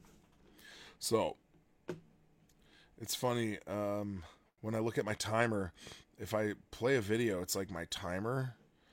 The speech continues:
uh, restarts, and then it doesn't show me how many people are in the feed. Hello, Sylvia! She's here.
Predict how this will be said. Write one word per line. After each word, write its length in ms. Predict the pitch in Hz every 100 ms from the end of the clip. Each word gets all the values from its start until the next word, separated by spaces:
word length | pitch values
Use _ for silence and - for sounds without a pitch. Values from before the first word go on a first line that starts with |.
| - - _
uh, 200 | - 85
restarts, 680 | 80 117 127 - 110 117 -
and 140 | 92
then 80 | 101
it 120 | 98
doesn't 280 | 110 110 110 -
show 340 | - - 113
me 120 | 113
how 180 | 104 107
many 160 | 113 110
people 320 | 110 113 107
are 80 | 107
in 80 | 107
the 40 |
feed. 280 | - 135 110
Hello, 640 | 117 151 151 170 190 220
Sylvia! 920 | 220 - 160 196 254 165 117 104 82 - _ _ _ _ _ _ _ _ -
She's 300 | - 165 -
here. 460 | 135 165 120 -